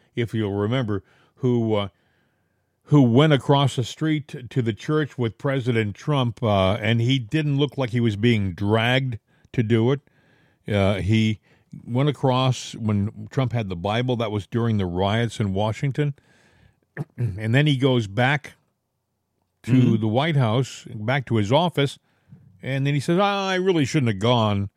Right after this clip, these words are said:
Speaker 1: I made a mistake." He did a mea culpa on video to the left.
Speaker 2: Yeah. "Forgive me, God, I didn't really mean to go to your church."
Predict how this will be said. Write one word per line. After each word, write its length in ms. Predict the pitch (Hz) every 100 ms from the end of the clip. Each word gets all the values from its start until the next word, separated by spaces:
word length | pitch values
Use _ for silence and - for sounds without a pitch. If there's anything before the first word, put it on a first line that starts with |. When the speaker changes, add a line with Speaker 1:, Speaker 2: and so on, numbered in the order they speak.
| _ _ _ _ _
Speaker 1:
I 100 | 104
made 180 | 110 160
a 40 |
mistake." 640 | 110 104 - 131 117 110 - _ _ _ _
He 120 | _ 139
did 180 | 139 139
a 40 |
mea 300 | 123 170 160
culpa 420 | - - 208 135
on 260 | 107 104 107
video 600 | 117 175 131 95 87 104 _ _ _
to 120 | - 147
the 100 | 170
left. 500 | 190 180 - - _ _ _ _ _ _ _ _ _
Speaker 2:
Yeah. 440 | 127 143 139 127 98 _ _ _ _ _
"Forgive 340 | _ 156 160 170
me, 140 | 131
God, 320 | 107 120 139 131
I 80 |
didn't 220 | 120 151 127
really 220 | 143 135
mean 220 | 113 143
to 80 | 107
go 160 | 107 135
to 80 |
your 160 | 131 131
church." 520 | - 127 80 - -